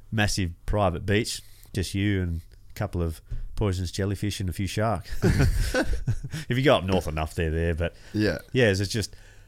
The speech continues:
Speaker 1: similar. Like, uh, there is a lot. There might be a lot more hilly landscape around sort of,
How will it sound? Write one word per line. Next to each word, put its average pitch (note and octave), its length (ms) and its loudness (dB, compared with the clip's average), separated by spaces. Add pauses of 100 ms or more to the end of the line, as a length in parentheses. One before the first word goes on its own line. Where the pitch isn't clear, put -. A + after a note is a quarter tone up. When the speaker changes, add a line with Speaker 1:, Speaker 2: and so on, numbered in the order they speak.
(260)
Speaker 1:
similar. C#3 880 4
Like, B2 240 0
uh, G#2 160 -2
there B2 220 4
is A#2+ 140 4
a G#2+ 60 4
lot. G#2 280 2 (640)
There A2 100 -4
might G#2 160 -4
be G#2+ 80 -2
a F#2 60 0
lot G2 140 0
more F#2+ 140 0
hilly F#2 280 2
landscape F2+ 640 2
around E2 340 -2
sort E2+ 160 -4
of, E2 160 -2